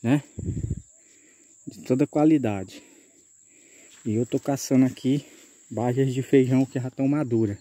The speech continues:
As verdes eu tô deixando, né? Às vezes por debaixo das folhas assim elas ficam, ó. Aí, ó. Madurinha mesmo.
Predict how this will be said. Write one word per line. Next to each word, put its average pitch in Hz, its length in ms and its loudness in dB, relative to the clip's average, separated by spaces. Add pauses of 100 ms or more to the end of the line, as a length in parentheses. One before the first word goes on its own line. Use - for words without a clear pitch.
(880)
As 123 260 -2
verdes 139 360 2
eu 147 80 0
tô 156 140 0
deixando, 131 460 0
né? 135 180 0 (1120)
Às 107 80 -8
vezes 110 160 2
por 113 120 -2
debaixo 117 280 -2
das 120 160 -8
folhas 117 320 -4
assim 117 220 -4
elas 107 240 -8
ficam, 113 300 -4
ó. - 1400 -20
Aí, 104 120 -6
ó. 98 60 -12 (2750)
Madurinha 117 520 -2
mesmo. 107 280 -6